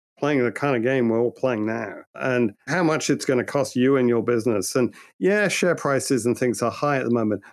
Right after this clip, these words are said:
but ultimately there has to be some reconciliation between the economic reality of what's going on and what's happening in the stock market. Central banks can only, you know, defy gravity for so long. And if we are to get people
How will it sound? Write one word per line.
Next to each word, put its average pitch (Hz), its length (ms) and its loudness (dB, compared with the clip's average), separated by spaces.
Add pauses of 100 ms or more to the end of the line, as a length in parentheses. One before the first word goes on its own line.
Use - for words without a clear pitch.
but 156 120 -4
ultimately 165 600 2
there 127 140 0
has 160 260 -2
to 143 80 -6
be 127 140 2
some 147 360 2
reconciliation 110 1000 -2 (280)
between 123 260 2
the 123 80 4
economic 131 460 2
reality 120 640 2
of 98 100 0
what's 107 260 0
going 110 300 0
on 107 300 0 (240)
and 117 100 2
what's 117 220 2
happening 113 360 0
in 110 140 0
the 101 80 -2
stock 120 260 -2
market. 98 360 -4
Central 151 280 0
banks 135 300 0
can 120 160 0
only, 117 340 2 (420)
you 123 80 0
know, 95 180 0 (240)
defy 127 340 0
gravity 113 580 0 (200)
for 120 160 -4
so 139 220 0
long. 101 300 -2 (520)
And 143 280 2 (640)
if 190 180 0
we 196 220 4
are 190 240 4
to 202 140 -2
get 120 340 -2
people 117 640 -2